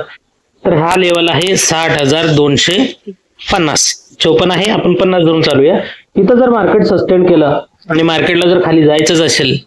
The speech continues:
बरोबर का, इथं ओपन झालं आणि इथून ते इथपर्यंत गेलं आणि इथं वरती सस्टेन केलं जास्त वेळ, मार्केटला खाली जायचं असेल, डाऊन साईडचा ट्रेड चालू आहे सध्याला, मग खाली जात असेल तर आपण इथं ट्रेड प्लॅन करू शकतोय.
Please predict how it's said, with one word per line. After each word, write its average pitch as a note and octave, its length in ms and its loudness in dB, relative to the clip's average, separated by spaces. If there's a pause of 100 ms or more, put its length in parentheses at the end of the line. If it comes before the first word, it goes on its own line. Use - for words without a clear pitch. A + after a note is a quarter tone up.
(400)
बरोबर D#3+ 360 0
का, C3 120 -2 (520)
इथं D#3+ 220 0
ओपन F3+ 260 2
झालं F3 360 0 (560)
आणि D#3+ 200 2
इथून F3+ 280 2
ते F3+ 80 2
इथपर्यंत E3+ 320 2
गेलं C#3+ 280 2
आणि E3 240 0
इथं E3 160 2
वरती D#3+ 260 2
सस्टेन D#3 420 0
केलं C#3 340 0 (360)
जास्त D3+ 220 0
वेळ, C#3+ 100 2
मार्केटला D3 500 2
खाली E3 220 2
जायचं F3 220 0
असेल, F3 240 0
डाऊन D3+ 200 -2
साईडचा D#3+ 280 -2 (120)
ट्रेड D#3+ 260 0
चालू D#3 200 0
आहे D#3+ 100 0
सध्याला, D#3 440 0 (380)
मग E3 100 -2
खाली F3+ 280 0
जात G3 200 2
असेल F#3 300 0
तर F3+ 60 0
आपण F3 240 0
इथं E3+ 200 0
ट्रेड E3+ 240 0
प्लॅन E3+ 200 0
करू E3+ 160 2
शकतोय. F3+ 360 0